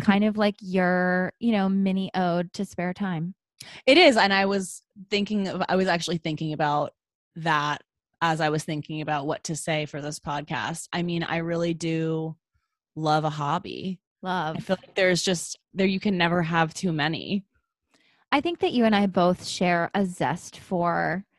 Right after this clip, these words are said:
Speaker 1: just learning new things and taking on new things. And, like,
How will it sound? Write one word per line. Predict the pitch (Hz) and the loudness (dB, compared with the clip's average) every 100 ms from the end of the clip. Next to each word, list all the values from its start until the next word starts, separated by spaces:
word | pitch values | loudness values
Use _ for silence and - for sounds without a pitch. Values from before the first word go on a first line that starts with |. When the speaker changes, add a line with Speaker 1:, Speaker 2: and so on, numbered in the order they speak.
| _ _ _ _ _ | _ _ _ _ _
Speaker 1:
just | - 196 - - _ - | 0 0 -2 -20 _ -8
learning | 202 196 190 196 202 202 | -2 2 2 4 2 2
new | 196 196 | 2 0
things | - 175 170 170 175 - | -2 -2 -2 -6 -6 -4
and | 190 | -6
taking | - 180 190 185 | -4 -6 -4 -4
on | 156 170 165 | -2 -2 -2
new | 165 | -4
things. | 175 165 156 156 180 | -4 -6 -6 -8 -6
And, | 175 | -4
like, | 151 | -6